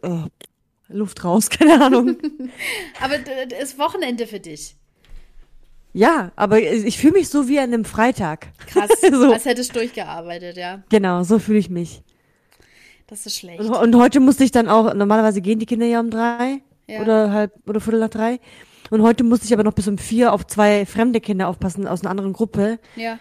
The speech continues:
Speaker 1: Also ich war generell heute in zwei Gruppen, in zwei anderen Gruppen.
Speaker 2: Okay.
Speaker 1: Aber da musste ich auf zwei aufpassen. Die eine ist halt eineinhalb und der andere ist zwei.
Speaker 2: Ja.
Speaker 1: Und da musst du halt präsent sein. Da war ich halt eine Stunde mit denen allein, weil die anderen ein Gespräch hatten.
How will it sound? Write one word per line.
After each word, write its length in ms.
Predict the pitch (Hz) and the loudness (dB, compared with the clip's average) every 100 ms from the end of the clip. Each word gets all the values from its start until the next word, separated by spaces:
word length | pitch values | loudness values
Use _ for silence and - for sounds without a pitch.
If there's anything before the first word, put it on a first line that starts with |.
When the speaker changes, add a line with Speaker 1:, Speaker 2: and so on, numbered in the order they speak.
| _ | _
Speaker 1:
Also 160 | 226 226 | 0 2
ich 100 | 196 | 4
war 160 | 208 214 | 4 4
generell 360 | 208 196 226 | 4 6 6
heute 220 | 247 196 196 | 4 4 2
in 140 | 180 | 0
zwei 200 | 196 226 | 0 2
Gruppen, 460 | 202 165 185 175 - | 0 -4 -6 -6 -8
in 220 | 175 170 | -8 -6
zwei 240 | 175 165 | -2 -2
anderen 320 | 165 175 175 165 | 0 -2 -2 -4
Gruppen. 320 | 175 226 302 _ - | -2 -4 -6 _ -14
Speaker 2:
Okay. 260 | 247 170 233 | -12 -2 2
Speaker 1:
Aber 100 | 202 | 4
da 60 | |
musste 200 | 214 - | 4 2
ich 60 | 220 | -2
auf 40 | |
zwei 300 | - 220 233 | 0 2 4
aufpassen. 320 | 240 - 262 214 | 4 2 0 0
Die 80 | |
eine 180 | 185 220 | 0 0
ist 60 | 214 | 0
halt 100 | 220 | 0
eineinhalb 680 | 196 190 180 220 302 - - - - 208 | 0 2 2 2 2 -2 -12 -16 -12 -4
und 140 | 202 | 0
der 80 | 208 | 0
andere 300 | 214 220 208 | 0 0 0
ist 180 | 196 - | -2 -4
zwei. 420 | 196 214 262 294 - _ _ _ _ _ | 0 2 0 -4 -10 _ _ _ _ _
Speaker 2:
Ja. 340 | 233 220 220 240 _ _ _ _ _ - | -12 -10 -12 -16 _ _ _ _ _ -2
Speaker 1:
Und 80 | 202 | 4
da 60 | |
musst 120 | 196 | 4
du 40 | 220 | 4
halt 80 | - | 4
präsent 380 | 214 196 233 | 4 4 4
sein. 140 | 226 175 | 2 2
Da 60 | |
war 60 | 180 | 2
ich 40 | |
halt 100 | 208 | 2
eine 60 | 185 | 0
Stunde 200 | 190 220 | 2 2
mit 80 | 202 | 2
denen 120 | 190 | 0
allein, 420 | 175 175 208 294 - _ _ | 0 0 0 -2 -6 _ _
weil 120 | 196 | -4
die 100 | 190 | -2
anderen 160 | 202 208 | -2 -4
ein 20 | |
Gespräch 420 | 196 - 214 240 277 | -4 -4 -2 -2 -6
hatten. 200 | 294 | -8